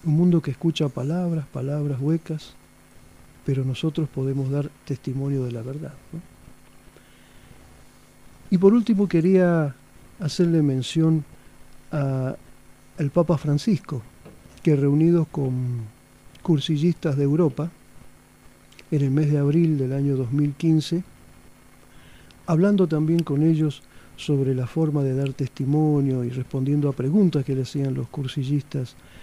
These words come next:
sobre el camino a seguir, les decía el Papa Francisco, "Otro camino es la meditación de la palabra de Dios,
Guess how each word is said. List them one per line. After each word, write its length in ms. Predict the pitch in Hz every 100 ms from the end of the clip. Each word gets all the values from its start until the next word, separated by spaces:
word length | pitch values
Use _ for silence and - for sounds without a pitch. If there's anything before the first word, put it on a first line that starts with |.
| -
sobre 340 | - 151 135 131
el 80 |
camino 380 | 123 127 143 147
a 40 | 139
seguir, 520 | 143 135 139 131 127 - - - - - - - - - - - _ -
les 180 | - 156
decía 540 | 151 139 175 160 147 147
el 180 | 160 143
Papa 320 | 151 143 143
Francisco, 640 | 135 135 - 127 - 151 - - - -
"Otro 260 | 220 202 190
camino 520 | 151 165 202 196 190 - - - - _ - - - -
es 180 | 190 160
la 120 | 160
meditación 760 | 151 147 151 147 131 202 208 202
de 100 | 165
la 120 | 147
palabra 420 | 143 143 147 147
de 120 | 143
Dios, 380 | 139 123 - -